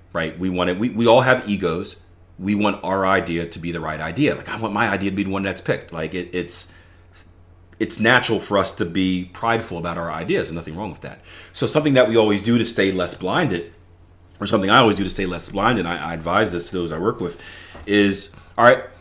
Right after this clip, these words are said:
let's jot down the pros and cons. Let's take time to actually get away from the emotional side of our idea,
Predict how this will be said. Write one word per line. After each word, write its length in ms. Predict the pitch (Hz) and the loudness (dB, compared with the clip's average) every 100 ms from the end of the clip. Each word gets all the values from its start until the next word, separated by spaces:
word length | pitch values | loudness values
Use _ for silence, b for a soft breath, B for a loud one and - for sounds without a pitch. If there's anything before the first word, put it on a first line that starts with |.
| - | -2
let's 160 | 143 143 | 2 4
jot 220 | 156 156 | 2 2
down 120 | 147 | 2
the 60 | 139 | 0
pros 220 | 143 139 | -2 -2
and 100 | 131 | -2
cons. 340 | 135 107 - - - - _ _ _ - _ - _ - - _ _ - - _ _ - | -2 -4 -10 -20 -20 -20 _ _ _ -20 _ -20 _ -20 -20 _ _ -20 -20 _ _ -8
Let's 200 | 104 117 | -6 -4
take 240 | - 151 139 | 2 0 4
time 280 | 139 127 | 4 6
to 80 | 113 | 4
actually 300 | 110 113 107 | 2 0 -2
get 120 | 95 | 2
away 300 | 120 123 120 | 4 4 4
from 540 | 117 123 110 107 107 98 | 2 0 2 2 0 -2
the 120 | 101 | -2
emotional 500 | 98 101 113 - 98 | 0 0 -2 -2 -6
side 380 | - 95 92 90 | -2 0 0 0
of 320 | 90 87 - - | -2 -6 -14 -8
our 180 | 92 90 | -2 -2
idea, 580 | 85 90 85 76 78 | -2 -2 -4 -6 -10